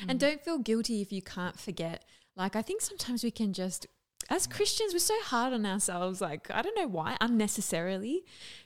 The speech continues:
Speaker 1: Don't feel guilty if you can't forget the pain. Like, I can't imagine the indescribable pain and hurt some people have received,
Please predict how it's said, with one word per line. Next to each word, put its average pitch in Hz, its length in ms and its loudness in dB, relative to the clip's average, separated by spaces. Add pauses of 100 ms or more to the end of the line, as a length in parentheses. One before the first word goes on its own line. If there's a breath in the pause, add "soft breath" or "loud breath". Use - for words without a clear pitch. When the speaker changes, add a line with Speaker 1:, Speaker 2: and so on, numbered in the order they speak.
(120)
Speaker 1:
Don't 247 320 0
feel 269 160 0
guilty 220 340 0
if 196 100 -2
you 190 80 -2
can't - 300 -6
forget 185 380 -4
the 180 60 -6
pain. 175 400 -4
Like, 165 160 -6
I 170 80 -2
can't 196 300 -2
imagine 208 640 4
the 185 80 0
indescribable 180 800 -4
pain 185 280 -4
and 175 120 -4
hurt - 300 -6
some 180 180 -4
people 180 300 -6
have 175 180 -4
received, 226 580 0